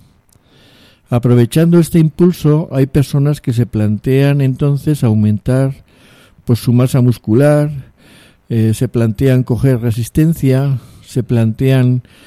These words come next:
fle-, coger flexibilidad para salir de la rutina sedentaria. Las opciones son múltiples, desde apuntarse a un gimnasio, como pueden, eh, llevar a cabo los que viven en la ciudad, eh,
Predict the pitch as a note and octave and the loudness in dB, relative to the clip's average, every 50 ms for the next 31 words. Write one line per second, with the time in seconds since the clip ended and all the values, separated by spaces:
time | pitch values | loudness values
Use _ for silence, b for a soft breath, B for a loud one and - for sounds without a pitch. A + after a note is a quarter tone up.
0 | b b b b b - - C3+ C3+ C3+ C3 C3+ - - - B2 A#2+ - D3 C#3 | b b b b b -8 -2 0 2 2 2 2 0 -2 -4 -4 -2 0 0 0
1 | B2+ - - C#3 C3 B2+ - C3+ B2+ A#2+ A2+ A#2 A#2 B2+ C3 C3+ C3 - C3+ B2+ | 0 0 -2 0 -2 0 0 0 0 2 2 2 2 2 2 0 0 -2 -2 0
2 | A#2+ A#2+ A2 - B2+ A#2+ A#2+ C3 C#3 C#3 B2+ A#2+ B2 B2 B2 A#2+ A2+ A2+ A#2 A2+ | 0 0 -2 -2 -2 -2 0 2 2 2 2 0 0 0 2 2 0 0 -2 -2
3 | - B2 A#2+ A#2+ A#2+ A2+ - - A2+ G#2+ G#2+ A2 G#2+ - D3 D#3 D3+ C#3 C3+ C3+ | -2 -2 -2 0 0 -2 -2 -2 -2 0 0 -2 -2 -2 -2 0 0 0 0 0
4 | D3 D3+ C#3 b b b b b b b _ _ _ b b b b b b b | 0 -2 -6 b b b b b b b _ _ _ b b b b b b b
5 | b b b b b b b b b b - C3+ C3+ - D3+ C#3+ C3+ - - D#3 | b b b b b b b b b b 0 0 2 2 2 2 0 2 2 2
6 | D#3 D#3 E3 E3+ D#3 - - D#3+ D3+ D3+ D3+ D#3 E3+ E3+ E3 - F3 D3 D#3+ D#3 | 4 4 4 4 2 2 2 2 4 4 6 6 4 4 2 0 -2 0 2 2
7 | D#3+ E3+ F3 D#3+ C#3+ C3 B2 A2+ G2+ A2+ A2 A2 A2 G#2+ G#2 - A2+ A2 G2+ - | 2 2 2 2 2 2 2 2 2 2 2 2 2 0 0 -2 -2 -2 -2 -2
8 | C#3+ C#3+ C#3 - D3 C3+ C#3 C#3 - - C#3 D3 D#3+ D#3 - D3+ D#3+ D#3+ - C#3 | -2 -2 -2 0 0 0 0 -2 -2 -4 -2 -2 -2 -2 0 0 0 0 0 -2
9 | A#2+ G#2 G2 - A#2+ A2+ A2 A#2 A#2 A#2 A2+ A2+ A2+ A#2 - b b b b b | -2 -2 -2 -2 -2 0 0 0 0 -2 -2 -4 -6 -8 -10 b b b b b
10 | b b b b b - A2 G#2 G#2 G#2 G2 G2 G#2+ A2+ A2+ C3+ B2 B2 - - | b b b b b -6 -2 0 0 0 0 2 2 2 2 2 0 0 0 0
11 | C#3 C3 A#2+ A#2 A2+ - - - A#2+ A2 A2+ B2 A#2+ B2 A#2 A2+ A2 G#2+ A2 A2 | 0 2 2 2 2 0 -2 -4 -2 -2 0 0 0 0 0 0 0 0 0 -2
12 | - - C3 C3 C#3+ C#3+ D#3 D#3+ D#3 - - b b b b b b b b b | -2 -2 -2 0 0 0 -2 -2 -6 -10 -16 b b b b b b b b b
13 | b b b - - G#2+ G#2+ G#2+ A2 A2 G#2+ A2+ A#2 | b b b -8 -4 -2 0 0 0 0 0 -2 -2